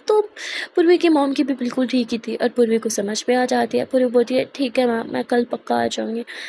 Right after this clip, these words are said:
पूर्वी call cut कर देती है। अदिति बोलती है, "क्या हुआ?" पूर्वी बोलती है, "अ, नहीं,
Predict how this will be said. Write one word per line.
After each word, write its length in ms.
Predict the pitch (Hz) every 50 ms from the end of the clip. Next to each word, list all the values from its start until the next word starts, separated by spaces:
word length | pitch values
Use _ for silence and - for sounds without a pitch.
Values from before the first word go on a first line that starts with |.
| - - - _ _ _ -
पूर्वी 220 | 330 311 311 330 320
call 240 | - 320 311 311
cut 180 | 294 311 294 -
कर 200 | - 302 285 254
देती 260 | 262 269 262 - 285
है। 60 | 285
अदिति 320 | - - 254 277 277 - 285
बोलती 220 | 254 277 262 294
है, 60 | 277
"क्या 200 | 277 - 285 277
हुआ?" 200 | 277 277 277 285
पूर्वी 240 | 294 - 277 269 269
बोलती 220 | 269 262 262 262 262
है, 60 | -
"अ, 220 | - - 262 247
नहीं, 340 | - - 277 311 330 330 302